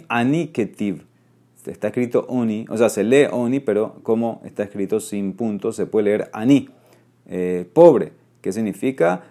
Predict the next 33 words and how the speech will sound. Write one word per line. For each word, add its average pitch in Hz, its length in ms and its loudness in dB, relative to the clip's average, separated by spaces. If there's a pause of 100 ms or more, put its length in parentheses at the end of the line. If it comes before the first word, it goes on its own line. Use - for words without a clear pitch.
Ma 123 200 0
ani 120 320 0
shedarko 110 720 -2
beperusa, 117 640 0
así 139 200 0
como 139 220 0
el 139 100 0
pobre, 135 540 4
lo 135 120 0
normal 135 440 -2
es 135 140 0
que 113 200 -2
él 117 140 -4
come 131 320 0
no 123 220 -2
panes 139 260 0
enteros, 110 580 0 (120)
él 98 100 -6
recibe 117 340 2
pedazos. 123 720 2 (280)
También 185 300 0
aquí 175 280 0
afkan 170 760 0 (260)
beperusa, 110 720 2
uno 110 200 -2
cumple 120 280 -2
la 104 100 -4
mitzvah 123 420 -4 (1400)
con 107 160 -4
el 104 100 -2
pedazo. 110 260 2
Sabemos 101 320 -2
que 147 320 2